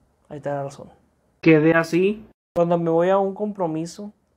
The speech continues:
Speaker 1: y resulta que mi familia sale a un restaurante que yo, que a mí me gusta ir, que a mí me gusta ir, y, pues, no, pues, no estabas. ¿Por qué?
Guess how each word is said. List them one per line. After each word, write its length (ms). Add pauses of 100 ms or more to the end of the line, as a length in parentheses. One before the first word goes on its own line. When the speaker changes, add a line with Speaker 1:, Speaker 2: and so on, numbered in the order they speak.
(380)
Speaker 1:
y 60
resulta 320
que 80
mi 100
familia 460
sale 240
a 40
un 80
restaurante 460
que 100
yo, 300 (560)
que 100
a 20
mí 60
me 100
gusta 500 (120)
ir, 220 (1000)
que 80
a 40
mí 60
me 100
gusta 260
ir, 220 (360)
y, 100
pues, 400
no, 200
pues, 120
no 80
estabas. 580 (720)
¿Por 120
qué? 480